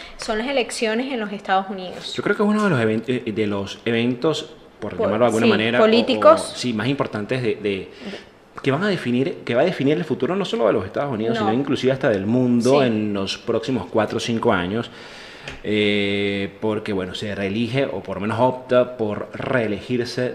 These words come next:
Speaker 2: Donald Trump, que no
Speaker 1: Hay,
Speaker 2: cumplió.
Speaker 1: hay quienes ya dicen que es ganador.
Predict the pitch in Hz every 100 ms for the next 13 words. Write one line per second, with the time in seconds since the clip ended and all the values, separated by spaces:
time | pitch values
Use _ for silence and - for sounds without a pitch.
0 | 101 110 107 113 113 - - 110 101 110
1 | - 107 104 214 226 160 156 254 139 294
2 | 339 277 247 247 285 262 220 214 214 196
3 | 175